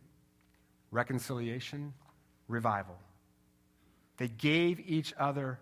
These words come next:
their hearts, gave their forgiveness. They gave each other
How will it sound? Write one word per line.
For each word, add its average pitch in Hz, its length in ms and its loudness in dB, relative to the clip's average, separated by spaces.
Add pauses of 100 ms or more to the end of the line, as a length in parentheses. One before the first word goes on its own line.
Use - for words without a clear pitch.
their 120 160 0
hearts, 107 380 -4 (280)
gave 165 440 4 (220)
their 143 140 4
forgiveness. 131 520 0 (180)
They 131 120 0
gave 160 580 4
each 156 300 -2
other 139 300 0